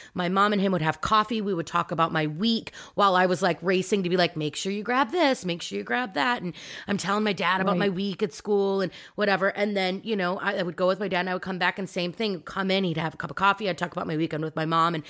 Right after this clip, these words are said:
Speaker 1: they made it very, like, comfortable. It was, you know, 'cause my mom was like, "I never want there to be a time where you're just honking the horn and the kids are running out." And, like,
Speaker 2: Right.
Speaker 1: you know, we,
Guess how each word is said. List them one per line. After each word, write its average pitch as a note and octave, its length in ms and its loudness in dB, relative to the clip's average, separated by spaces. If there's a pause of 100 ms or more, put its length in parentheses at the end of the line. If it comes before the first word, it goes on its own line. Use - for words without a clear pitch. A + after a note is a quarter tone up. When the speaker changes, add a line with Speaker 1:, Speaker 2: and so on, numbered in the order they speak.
(260)
Speaker 1:
they B3+ 140 4
made B3 280 4
it C#4 160 4
very, G3 800 2 (420)
like, G3 280 2
comfortable. F#3 640 0
It D3 60 -2
was, E3 180 -4
you F#3+ 180 -2
know, F#3 180 2
'cause F#3 180 -8
my G3+ 120 0
mom G#3 300 2
was G3 180 -6
like, F#3+ 300 -2
"I F#3+ 80 2
never G3 380 0
want G3+ 240 -2
there G3+ 160 0
to G3+ 120 -8
be F#3 140 -4
a F3 40 0
time F3+ 280 0
where F3+ 80 -2
you're F3+ 180 -2
just F#3 200 -4
honking F#3+ 400 2
the F#3 80 2
horn F3 320 2
and F3 100 0
the F3 60 -2
kids F3 280 -2
are F3 80 2
running E3+ 320 0
out." E3 360 4
And, D#3+ 120 -2
like, D#3 240 0 (100)
Speaker 2:
Right. F3+ 300 2
Speaker 1:
you G#3 120 2
know, D#3 420 2
we, G#3 420 -4